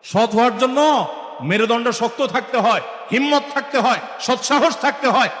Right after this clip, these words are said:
বাবাকে বলতে হয়, "বাবা, আমি চুরি করব না।" তুমি অসন্তুষ্ট থাকতে পারো, "বাবা, আমি দুই নম্বর জিনিস তোমাকে খাওয়াবো না।"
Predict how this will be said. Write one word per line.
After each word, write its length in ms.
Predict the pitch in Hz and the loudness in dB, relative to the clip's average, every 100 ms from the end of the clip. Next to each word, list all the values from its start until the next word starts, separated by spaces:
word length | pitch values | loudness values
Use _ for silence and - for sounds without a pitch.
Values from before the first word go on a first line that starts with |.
| - 127 | -12 0
বাবাকে 360 | 202 233 233 226 | 2 2 0 0
বলতে 340 | 220 247 226 | 0 0 -2
হয়, 160 | 190 175 | 0 0
"বাবা, 320 | 170 175 147 - - - - | 0 0 -2 -6 -16 -18 -16
আমি 140 | 123 131 - | -14 -14 -12
চুরি 180 | 202 143 | -12 -10
করব 240 | 104 85 | -12 -18
না।" 180 | 82 _ _ _ - | -20 _ _ _ -4
তুমি 120 | 277 | -2
অসন্তুষ্ট 520 | 254 330 381 359 320 | 0 0 -2 -4 -4
থাকতে 280 | 254 240 269 | -6 -4 -4
পারো, 180 | 247 214 | -2 0
"বাবা, 320 | 196 160 107 - - - - | 0 -2 -4 -14 -18 -16 -10
আমি 160 | 180 | -10
দুই 160 | 160 208 | -8 -8
নম্বর 280 | 214 208 147 | -8 -10 -8
জিনিস 240 | 175 185 | -10 -8
তোমাকে 300 | 165 139 - - - | -12 -14 -16 -20 -14
খাওয়াবো 280 | 101 107 | -12 -12
না।" 120 | 82 | -18